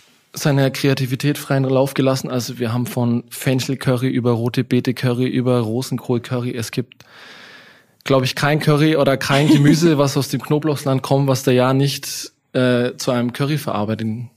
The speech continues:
Speaker 1: hat oder zu einem Curry verarbeiten kann. Also wir haben wirklich, deswegen steht auch bei uns Currys aus aller Welt.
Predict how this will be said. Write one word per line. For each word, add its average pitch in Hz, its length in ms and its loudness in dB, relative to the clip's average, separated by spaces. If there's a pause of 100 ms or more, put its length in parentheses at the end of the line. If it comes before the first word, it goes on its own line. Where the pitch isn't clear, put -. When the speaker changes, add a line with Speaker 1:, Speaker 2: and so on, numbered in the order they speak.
(340)
Speaker 1:
hat - 360 -4
oder 110 420 -2
zu - 140 -4
einem 117 120 0
Curry 127 220 -4
verarbeiten 110 480 -2
kann. 120 460 -4
Also 107 180 -4
wir 101 140 -4
haben 104 180 -4
wirklich, 113 420 -6 (220)
deswegen 120 240 0
steht 123 240 0
auch 113 120 -2
bei 117 100 -2
uns 117 260 0
Currys 120 280 0
aus 113 140 -4
aller 120 220 2
Welt. 123 300 2